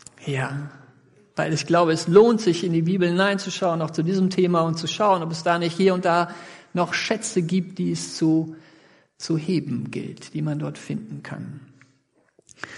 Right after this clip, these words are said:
Wir sind in der Predigtreihe, ähm, Porträt eines Königs, David. Wir haben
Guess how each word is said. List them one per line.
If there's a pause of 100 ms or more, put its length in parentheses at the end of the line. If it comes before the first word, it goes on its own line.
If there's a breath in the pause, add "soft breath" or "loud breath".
(380 loud breath)
Wir
sind
in
der
Predigtreihe,
ähm,
Porträt
eines
Königs, (280)
David. (280)
Wir
haben